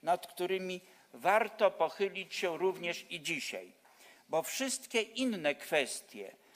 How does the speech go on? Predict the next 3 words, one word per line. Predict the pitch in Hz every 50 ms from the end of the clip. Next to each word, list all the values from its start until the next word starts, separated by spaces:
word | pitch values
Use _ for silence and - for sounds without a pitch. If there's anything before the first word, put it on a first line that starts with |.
| _ _
chociażby | - 156 180 - - 214 214 202 208 175 160 170
gospodarcze, | 143 135 196 226 214 - - - 175 - 185 202 196 185 165 - - - - 139 117 110 - - _ _ _ _ _ _
infrastrukturalne, | 208 233 254 254 220 - 220 180 170 165 - - - 175 165 - - - 175 170 165 151 139 131 123 117 113 110 107 101 98